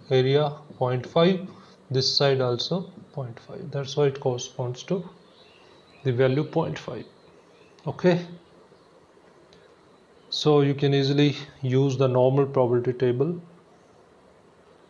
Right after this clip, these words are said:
Now, what is the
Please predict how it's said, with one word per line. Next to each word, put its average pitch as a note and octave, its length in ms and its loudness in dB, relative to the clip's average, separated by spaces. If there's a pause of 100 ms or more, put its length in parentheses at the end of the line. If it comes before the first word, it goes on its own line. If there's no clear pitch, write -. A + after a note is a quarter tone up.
(1900)
Now, C3 360 0 (1500)
what C#3 220 2
is G3+ 100 4
the G3+ 100 4